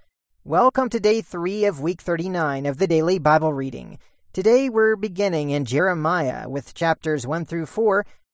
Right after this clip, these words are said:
and also Psalm one hundred and thirty and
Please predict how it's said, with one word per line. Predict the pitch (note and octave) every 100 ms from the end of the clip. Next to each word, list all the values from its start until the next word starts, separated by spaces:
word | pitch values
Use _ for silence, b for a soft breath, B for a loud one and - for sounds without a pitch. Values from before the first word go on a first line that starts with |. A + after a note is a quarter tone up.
| _ -
and | F#3 G#3
also | F#3 A3 - B3
Psalm | - B3 B3 A#3
one | A#3 A3+
hundred | A3 A3+
and | A#3
thirty | G#3+ B3+ A3 C3+ - - -
and | C#3+